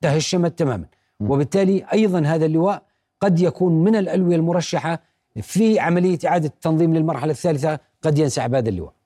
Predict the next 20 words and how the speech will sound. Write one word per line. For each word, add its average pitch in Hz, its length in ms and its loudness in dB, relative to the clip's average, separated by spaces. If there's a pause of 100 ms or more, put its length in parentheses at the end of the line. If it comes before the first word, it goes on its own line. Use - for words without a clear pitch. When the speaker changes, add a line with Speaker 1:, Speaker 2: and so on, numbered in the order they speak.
(260)
Speaker 2:
آه، 123 180 2
آه، 120 340 -4
توزيع 147 380 0
قتلى 175 320 0
جيش 160 140 0
الاحتلال 151 380 0
بحسب 139 320 -4
المدة 135 280 -2
الزمنية، 127 640 -2
وهو 113 240 -2
السلايد 110 320 -4
الأخير 120 300 -4
اللي 107 120 -2
راح 98 160 -6
نستعرضه 101 400 -4
اليوم 104 240 -4
فقط - 340 -10
للتو-، 98 300 -6
لتوثيق 107 440 -6
الأرقام 110 520 -4